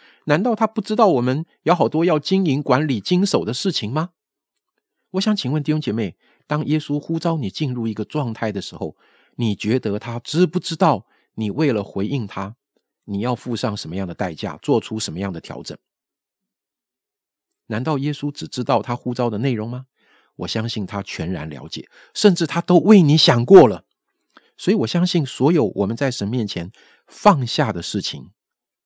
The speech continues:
那些事情不是被抛弃，我们放下的事，神都接手。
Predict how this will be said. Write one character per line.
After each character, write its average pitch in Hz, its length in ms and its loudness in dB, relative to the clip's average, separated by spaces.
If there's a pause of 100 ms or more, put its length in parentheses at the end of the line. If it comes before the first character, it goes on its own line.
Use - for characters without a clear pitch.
(1080)
那 147 120 -4
些 147 120 -2
事 139 140 -4
情 104 160 -6
不 92 120 -12
是 - 120 -6
被 101 140 -2
抛 95 220 -6
弃， - 320 -8 (580)
我 - 120 -8
们 92 120 -6
放 120 240 -2
下 101 180 -4
的 87 60 -10
事， - 340 -12 (220)
神 85 460 -10 (440)
都 90 320 -6
接 85 240 -8
手。 - 300 -10